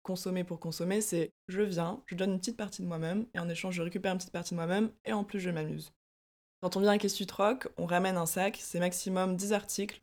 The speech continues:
même si souvent on nous en rapporte beaucoup plus. On a un peu créé notre univers avec Qu'est-ce tu troques ? On a créé des jeux de mots, du coup, quand on arrive à l'entrée,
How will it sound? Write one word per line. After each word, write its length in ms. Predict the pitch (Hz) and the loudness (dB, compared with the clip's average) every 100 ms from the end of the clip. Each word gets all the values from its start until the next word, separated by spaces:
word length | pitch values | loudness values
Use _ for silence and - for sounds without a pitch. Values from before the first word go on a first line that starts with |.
| - | 0
même 220 | 180 185 | 2 4
si 180 | - 175 | 2 -2
souvent 380 | - 175 180 185 | -2 2 4 4
on 20 | |
nous 240 | 165 156 | 4 2
en 60 | 156 | 0
rapporte 380 | 156 - 160 156 | 0 0 -2 -4
beaucoup 320 | 147 151 - - | -4 -4 -4 -10
plus. 460 | - 185 269 - - _ - | 0 2 2 -2 -10 _ -4
On 100 | 170 | 0
a 40 | |
un 100 | 170 | 2
peu 120 | 180 240 | 2 2
créé 180 | - | 4
notre 240 | 190 175 - | 4 4 0
univers 320 | 175 170 196 | 0 2 4
avec 280 | 170 156 156 | 4 2 2
Qu'est-ce 200 | 170 - | -4 -4
tu 100 | 175 | -6
troques ? 280 | - 180 190 | 0 0 2
On 80 | 160 | -2
a 80 | |
créé 200 | 156 - | -2 -2
des 100 | 180 | -2
jeux 120 | 175 175 | 0 2
de 40 | |
mots, 140 | 190 | 2
du 140 | 202 160 | 0 -2
coup, 120 | 196 | -6
quand 240 | 175 156 | -6 -6
on 80 | 165 | -4
arrive 300 | 165 175 190 | -2 0 2
à 80 | 175 | 2
l'entrée, 480 | 170 165 - 185 | 2 0 0 0